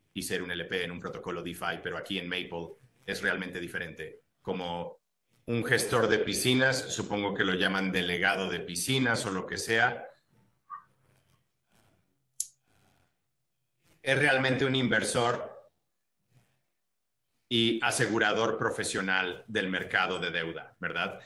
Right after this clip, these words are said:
Entonces, estás creando confianza además de esto. Estás organizando todo en la cadena, ¿verdad? Entonces,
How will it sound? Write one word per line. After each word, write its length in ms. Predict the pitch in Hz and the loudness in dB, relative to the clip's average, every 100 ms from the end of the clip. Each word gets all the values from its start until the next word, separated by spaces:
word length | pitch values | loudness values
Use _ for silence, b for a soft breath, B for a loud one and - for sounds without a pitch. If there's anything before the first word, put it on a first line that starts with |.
| B | B
Entonces, 760 | 107 101 113 110 113 - - - _ | -6 0 0 2 0 0 -8 -18 _
estás 360 | - - 117 - | -8 -2 0 2
creando 720 | 120 107 101 98 95 98 - - | 2 4 2 2 0 0 -6 -2
confianza 640 | 104 92 - 104 98 101 | -2 0 0 0 0 0
además 360 | 90 87 90 82 | 0 0 -2 -2
de 140 | 90 | -2
esto. 340 | 87 - - - _ - | -4 -8 -14 -18 _ -10
Estás 420 | 101 120 110 - | -4 0 0 0
organizando 920 | 127 113 101 98 95 113 110 107 104 | 2 2 4 2 2 2 2 2 0
todo 480 | - 110 95 92 - | 2 4 4 0 -2
en 140 | 107 95 | -4 -2
la 140 | 87 | -2
cadena, 420 | - 82 85 73 | 0 -2 -4 -6
¿verdad? 440 | 76 87 85 87 - B | -8 -4 -2 -4 -8 B
Entonces, 800 | - 95 110 104 110 92 - - | -8 -2 0 2 0 0 -6 -14